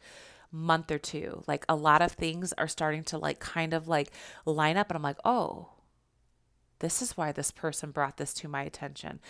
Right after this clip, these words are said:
This is this opportunity." And for the energy of July and going forward through the end of the year, I feel like this is going to be happening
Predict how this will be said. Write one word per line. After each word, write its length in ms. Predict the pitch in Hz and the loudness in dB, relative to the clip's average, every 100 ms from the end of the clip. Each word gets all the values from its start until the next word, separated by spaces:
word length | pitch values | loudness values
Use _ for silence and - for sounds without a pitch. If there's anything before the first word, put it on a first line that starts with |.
| - - _ | -20 -20 _
This 240 | - 170 - | 2 2 2
is 100 | 170 | 4
this 220 | 170 165 | 4 4
opportunity." 880 | - 156 - 160 - 190 175 151 - - - - - | 4 2 0 -8 -6 -6 -4 -6 -10 -12 -12 -14 -2
And 420 | 190 190 175 170 - _ | 4 6 6 2 -10 _
for 220 | - - | -8 -2
the 180 | 185 - - | 0 0 2
energy 760 | 175 202 202 220 226 220 214 - - - | 2 2 -2 0 2 2 0 -6 -4 0
of 100 | 160 | 2
July 640 | 170 151 151 143 160 190 | 2 4 6 8 6 4
and 180 | - 165 | 0 0
going 300 | 156 156 151 | 2 2 0
forward 640 | 143 - 143 147 180 220 | -6 -4 0 2 2 -2
through 240 | 226 - 160 | -4 -6 -4
the 140 | 156 | -2
end 100 | 160 | -2
of 80 | 165 | -2
the 80 | 165 | -2
year, 460 | 156 156 165 247 294 _ - - | -2 0 0 -2 -6 _ -6 -4
I 60 | |
feel 180 | 160 170 | 0 4
like 140 | 165 | 4
this 160 | 175 175 | 2 -2
is 120 | 175 | -2
going 200 | - 160 | 0 0
to 80 | 160 | 0
be 100 | 156 | -4
happening 580 | 151 143 143 165 170 | -2 -2 -2 -4 -6